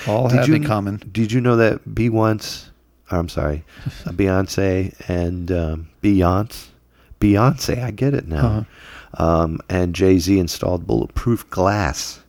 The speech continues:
Speaker 2: and bodyguards at the Upper East Side Hospital where the diva daughter was born?
Speaker 1: Really?
Speaker 2: Yeah.
Speaker 1: That must have been expensive.
Speaker 2: Not only expensive, but they were really rude to the other people. They, they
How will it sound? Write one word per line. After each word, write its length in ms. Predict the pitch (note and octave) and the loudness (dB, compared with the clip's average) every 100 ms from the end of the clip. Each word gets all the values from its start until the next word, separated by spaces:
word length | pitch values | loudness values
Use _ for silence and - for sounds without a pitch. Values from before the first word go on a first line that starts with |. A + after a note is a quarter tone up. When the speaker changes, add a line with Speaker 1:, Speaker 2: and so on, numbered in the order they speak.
| _ _ _ _ _ _ _ _ _ - | _ _ _ _ _ _ _ _ _ -10
Speaker 2:
and 500 | F#2+ G2+ G#2+ G#2+ F2+ | -4 -2 -2 -4 -4
bodyguards 960 | G2+ A2+ F2 E2+ D2 C2+ C2+ - - - - | -2 0 0 0 -2 -4 -8 -12 -20 -18 -8
at 180 | D#2+ - | -8 -6
the 220 | D#2+ - | -4 -4
Upper 240 | - - - | -4 -4 -4
East 180 | E2+ - | -4 -2
Side 240 | F2 D#2+ | -2 0
Hospital 560 | E2+ F#2 - - D#2+ D#2+ | -2 -4 -4 -6 -4 -2
where 180 | E2 | -2
the 100 | - | -2
diva 280 | E2+ F#2 - | -4 -4 -4
daughter 320 | E2+ E2+ F2 | -2 0 0
was 200 | F2 F2+ | 0 -4
born? 420 | - E2+ F2 C3 F3+ - _ _ _ _ _ - | -4 -2 0 -2 -4 -12 _ _ _ _ _ -4
Speaker 1:
Really? 400 | A#2+ C3+ F#2+ D#2+ - - | -2 0 -4 -8 -8 0
Speaker 2:
Yeah. 160 | F2 | 2
Speaker 1:
That 160 | E2+ A#2+ | 2 0
must 200 | - - | -2 -4
have 60 | G2 | -6
been 120 | F#2 | -8
expensive. 560 | F2 - F#2 E2+ A#2+ B2+ - - - | -8 -8 -8 -6 -6 -8 -18 -18 -2
Speaker 2:
Not 140 | D#3+ | 2
only 120 | C#3+ | 4
expensive, 560 | A2 - - D#3+ - F#2+ | 2 -2 0 0 0 -6
but 120 | - | -4
they 100 | C#3 | -4
were 140 | G#2 F#2+ | -4 0
really 300 | B2+ G#2+ F2+ | 2 2 0
rude 300 | F#2+ A2 G2+ | 2 0 0
to 100 | - | -4
the 120 | F2 | -2
other 160 | F2 E2+ | -2 -2
people. 360 | G2+ A2+ D#2+ | -4 -4 -2
They, 240 | D#2+ D#2 E2 | 0 0 -2
they 360 | F2+ E2+ D#2+ | -2 -2 -2